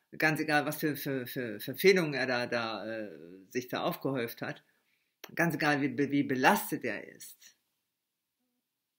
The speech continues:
im Klartext, ganz egal, wie viele Leichen du da im Keller hast,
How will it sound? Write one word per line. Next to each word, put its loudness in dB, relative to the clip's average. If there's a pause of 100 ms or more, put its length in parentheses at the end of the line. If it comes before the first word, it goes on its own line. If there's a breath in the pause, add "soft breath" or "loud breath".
(140)
im -8
Klartext, 0
ganz 2
egal, 2
wie 0
viele 2
Leichen 2
du -2
da -4
im -10
Keller 4
hast, -10